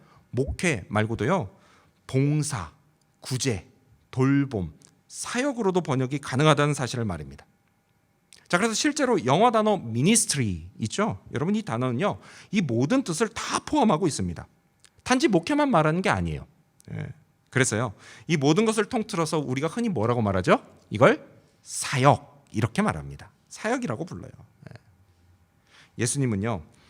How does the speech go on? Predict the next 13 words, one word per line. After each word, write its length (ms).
이 120
성도들의 880
사역을 460
통해서 560
그리스도의 540
몸인 360
교회를 360
세워가십니다. 720
사역은요, 800
결코 480
목사의 380
전유물이 400
아닙니다. 420